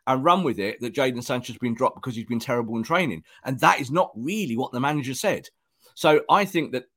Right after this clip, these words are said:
Sancho's trying to address everything in two paragraphs that you can't, that you really, it would take you ten paragraphs to address, but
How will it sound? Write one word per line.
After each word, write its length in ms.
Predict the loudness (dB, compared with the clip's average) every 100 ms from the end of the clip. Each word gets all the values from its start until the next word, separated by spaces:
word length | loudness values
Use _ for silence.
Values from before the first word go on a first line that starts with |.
| _
Sancho's 420 | -4 -2 -2 -6
trying 240 | -2 -2 -2
to 80 | -4
address 300 | -4 -6 -6 0
everything 840 | 0 2 -4 -4 -6 -8 -6 -8 -12 _ _ -6
in 140 | -4
two 220 | -2 -2
paragraphs 640 | 0 0 0 -2 -4 -4 -6
that 140 | -6
you 80 | -6
can't, 340 | -2 0 0 -4 _ _ _ _ 0
that 160 | 0 0
you 180 | -4 -2
really, 420 | 0 0 0 -2
it 120 | -2
would 220 | -4 -4
take 320 | -4 -4 -4
you 160 | -8 -10
ten 320 | -6 -2 -2
paragraphs 640 | 0 0 0 -2 -4 -6
to 100 | -6
address, 500 | -6 -4 -6 -6 -10 -12 -18 -18 -10 6
but 220 | 6